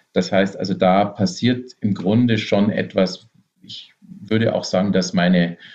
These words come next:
Veranstaltung, die ich jetzt in diesem, äh, Semester, äh, anbiete, hinsichtlich der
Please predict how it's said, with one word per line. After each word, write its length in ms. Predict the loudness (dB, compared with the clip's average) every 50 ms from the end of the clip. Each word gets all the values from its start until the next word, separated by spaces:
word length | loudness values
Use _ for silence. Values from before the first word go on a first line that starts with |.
| -20 -20 _
Veranstaltung, 640 | _ -6 -2 -2 -2 2 2 2 2 2 0 0 2
die 80 | 0
ich 100 | 0 0
jetzt 180 | -2 -4 -4 -2
in 100 | -4 -4
diesem, 500 | -2 -2 -2 0 0 2 2 2 2 2 0 0
äh, 240 | -2 0 0 0
Semester, 840 | -2 -2 -4 -2 -2 -2 -4 -4 -4 -4 -2 -2 -2 -2 -4 -8 -14 _ _ -20 _
äh, 100 | -8 -6
anbiete, 800 | -6 -6 -6 -4 -2 0 0 0 -2 -2 -2 -4 -4 -4 -2 -4
hinsichtlich 680 | -4 -2 -2 -2 -2 0 0 -2 -2 -2 -4 -6 -2
der 340 | -2 -2 -2 -2 -4 -6 -12